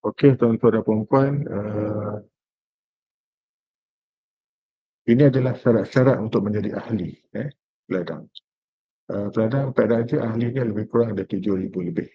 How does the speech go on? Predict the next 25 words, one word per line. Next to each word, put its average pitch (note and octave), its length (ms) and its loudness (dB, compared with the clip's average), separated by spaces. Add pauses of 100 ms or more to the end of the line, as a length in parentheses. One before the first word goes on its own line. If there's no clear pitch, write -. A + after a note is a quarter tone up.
(600)
Tujuh E2 240 -6
ribu E2 240 -8
lebih E2 320 -8
lah, F2 120 -14 (280)
eh, E2+ 180 -12 (140)
ahli. G#2+ 320 -2 (640)
Dan G2 520 -4 (440)
kalau G#2+ 320 -2
nak G2 160 -8
jadi G2+ 160 -6
ahli, A#2 560 -4
eh, - 480 -12 (240)
ini A2+ 160 0
adalah G2 320 -4
syarat-syaratnya. F#2 800 -4 (800)
Eh, F2+ 200 -6 (120)
yang F2+ 80 -12
pertama, A2 320 0
berumur G2+ 640 -2
lapan F#2 320 -4
belas F2 240 -6
tahun F#2 480 -4
dan E2 240 -6
ke - 80 -10
atas, G2+ 560 -4